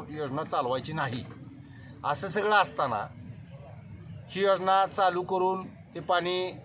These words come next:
मानखटावला दिलं जाते. आत्तासुद्धा आमच्या धोमच्या धरणातनं पाणी सोडलेलं आहे. जलसंपदा मंत्र्यांनी सतरा तारखेच्या मीटिंगमध्ये आम्हाला आश्वासन दिलं होतं की तुमच्याबरोबर मीटिंग घेऊन तदनंतरच पाणी वाटपाचा निर्णय करू,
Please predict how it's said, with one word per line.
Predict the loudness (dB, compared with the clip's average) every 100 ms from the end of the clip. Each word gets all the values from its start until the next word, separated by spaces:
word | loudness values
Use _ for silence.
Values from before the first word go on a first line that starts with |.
| -10 -2
मानखटावला | 0 0 0 2 2
दिलं | 0 0
जाते. | 0 0 -2 -4 -6 -6
आत्तासुद्धा | -6 -2 -2 2 6 6 6
आमच्या | 4 2 -2
धोमच्या | 0 -2 0
धरणातनं | 0 -2 -2 -2
पाणी | -2 -2
सोडलेलं | -2 -2 -2 -2
आहे. | -6 -10 -18 -20 -20 -18 -18 -18 -20 -20 -20 -8
जलसंपदा | -2 0 2 2 4 4
मंत्र्यांनी | 4 2 0 0 -2 -2 -6 -10
सतरा | -6 -2 0 0
तारखेच्या | -2 0 0
मीटिंगमध्ये | 0 -2 -2 2 4
आम्हाला | 4 4
आश्वासन | 4 2 -2 0
दिलं | 0 -2
होतं | -4
की | -6 -4 -4 -6 -14 -16 -16 -14 -8
तुमच्याबरोबर | -4 -2 0 2 2
मीटिंग | 0 -2 -2 -2
घेऊन | 2 2 0 -8 -16 -18 -18 -16 -16 -14 -6
तदनंतरच | -4 -2 0 2 2 4
पाणी | 4 6
वाटपाचा | 4 4 2 2
निर्णय | 2 2 0 0
करू, | -2